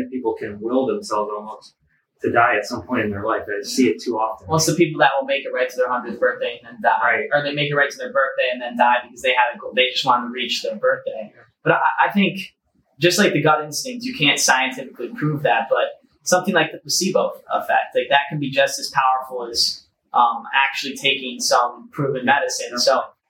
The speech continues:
Speaker 2: I think that the belief is, uh, but that power of belief, it's almost like a placebo s-, effect if you truly believe it. And, um, Brian used to say this, but I think it's originally Henry Ford. My brother Brian used to say this.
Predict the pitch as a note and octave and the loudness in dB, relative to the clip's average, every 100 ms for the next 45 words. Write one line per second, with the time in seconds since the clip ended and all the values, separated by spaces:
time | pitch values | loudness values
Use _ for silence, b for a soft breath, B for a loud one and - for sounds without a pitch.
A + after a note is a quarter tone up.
0 | _ A#2 - F3+ D#3 - - D3+ C#3 F3 | _ 0 2 0 2 0 0 -2 2 2
1 | F#3 - B2 B2 C3 - - - B2 B2 | 2 0 0 0 -2 -2 -2 -2 2 4
2 | A2+ - - - _ _ _ _ _ - | 4 -2 -8 -16 _ _ _ _ _ -2
3 | D3 C#3+ C#3+ - D#3 D3+ C#3+ C#3+ D3+ D3 | 0 4 2 2 2 2 -2 -8 -8 -8
4 | C3+ D3 C#3+ C3 C3+ B2+ - - - - | -4 0 2 2 2 0 -2 -4 -2 0
5 | A#2+ - - C3 C3+ C3 - C3+ C3 D3 | 0 -2 -2 0 2 0 -2 -6 -4 0
6 | D3 A2 A#2+ C#3 D3+ - - - B2+ - | 2 2 0 2 2 0 -4 0 0 0
7 | - - _ _ _ _ C3 C3 B2 - | -6 -18 _ _ _ _ 4 4 2 -4
8 | G#3+ - _ _ - - C3+ C#3 - D3+ | -16 -20 _ _ -16 -6 -6 -6 0 4
9 | E3 C3+ B2+ - - B2+ B2+ B2 B2+ B2 | 4 4 -2 -6 0 0 0 0 2 2
10 | D3 C3 B2+ - - B2+ C3 B2 C3 A#2+ | 0 -2 2 2 2 2 2 2 -2 -2
11 | B2+ B2 A#2 - C3 A#2 G#2+ G2+ A#2+ B2 | -2 -2 -6 -2 2 4 2 -4 -2 2
12 | C3+ B2+ A2 A#2 A2+ A#2+ - A#2 B2 B2 | 2 2 -4 -10 -14 -4 0 2 2 2
13 | - | -4